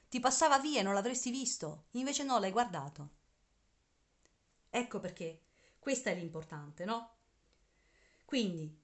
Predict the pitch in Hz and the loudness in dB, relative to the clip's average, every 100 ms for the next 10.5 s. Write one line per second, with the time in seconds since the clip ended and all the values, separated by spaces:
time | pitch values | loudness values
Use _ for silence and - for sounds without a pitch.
0 | - 214 208 208 208 185 - 202 214 208 | -8 -4 -2 -4 -4 -4 0 2 4 4
1 | 185 - - _ _ - 202 180 175 139 | 2 -2 -12 _ _ -2 -2 -2 -4 -6
2 | 123 - _ _ _ _ _ _ _ _ | -8 -14 _ _ _ _ _ _ _ _
3 | _ - 269 254 220 214 214 214 214 220 | _ -4 -2 2 2 4 4 2 0 -6
4 | - _ - 226 220 220 226 226 220 202 | -12 _ -6 -4 -2 -2 2 2 2 0
5 | 190 208 214 196 180 208 208 190 175 180 | 0 0 -2 -2 -2 -2 -2 -2 -2 -4
6 | - _ _ - 214 208 196 214 247 226 | -14 _ _ -4 -2 0 0 -2 -2 -2
7 | 185 165 165 165 175 214 214 226 - 180 | -2 -2 -4 -12 -12 -6 -4 -4 -4 -6
8 | 165 - 175 147 - - 160 - - 208 | -4 -6 -6 -8 -12 -16 -18 -16 -8 -6
9 | 202 208 220 214 226 196 190 208 214 208 | -4 -2 0 0 0 -4 -4 -4 -4 -2
10 | 165 160 165 170 170 | -2 -4 -8 -10 -14